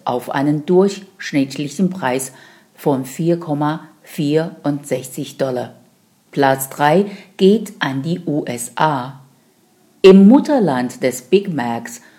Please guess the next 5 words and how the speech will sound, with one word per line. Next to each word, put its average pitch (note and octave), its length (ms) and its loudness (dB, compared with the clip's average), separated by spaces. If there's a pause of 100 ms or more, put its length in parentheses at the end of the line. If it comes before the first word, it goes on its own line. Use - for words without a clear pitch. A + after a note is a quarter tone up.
(220)
kostet F#3+ 680 0 (200)
der C#3 220 0
Burger D3+ 680 0 (200)
im B2+ 340 -2
Schnitt F#3 480 -4